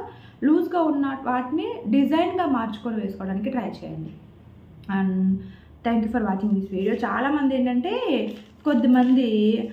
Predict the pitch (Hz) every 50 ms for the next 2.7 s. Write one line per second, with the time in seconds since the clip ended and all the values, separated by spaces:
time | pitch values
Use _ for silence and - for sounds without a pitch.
0 | - - - - 202 214 208 202 196 196 190 190 190 208 214 208 247 285 277 285
1 | 285 - 269 240 220 214 208 196 196 190 185 185 190 196 196 - - - - -
2 | 214 220 220 220 214 208 208 196 208 214 233 247 -